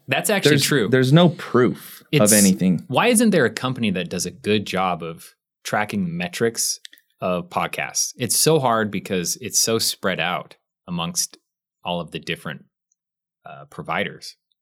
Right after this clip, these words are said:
Speaker 2: Well, and I think it's so easy to count, um, listens.
Speaker 1: Yeah.
Speaker 2: But at the same time, it's not like YouTube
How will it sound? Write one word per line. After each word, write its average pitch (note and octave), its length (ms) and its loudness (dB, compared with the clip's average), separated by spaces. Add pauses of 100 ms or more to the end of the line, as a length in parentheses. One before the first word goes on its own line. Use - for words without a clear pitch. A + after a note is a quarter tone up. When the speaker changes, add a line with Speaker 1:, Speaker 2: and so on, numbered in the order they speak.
Speaker 2:
Well, D3+ 440 6
and C#3+ 140 6
I C#3 80 4
think D#3+ 180 4
it's C#3+ 160 2
so C#3 460 4
easy C3 380 6
to A2+ 80 4
count, A2+ 600 2 (440)
um, G2+ 600 4
listens. D3 640 6 (640)
Speaker 1:
Yeah. F2+ 280 -4 (720)
Speaker 2:
But B2 100 4
at B2 80 4
the G2+ 100 2
same B2 280 2
time, A#2 540 2 (240)
it's A#2 200 2
not D#3 200 6
like B2+ 200 4
YouTube A2+ 640 4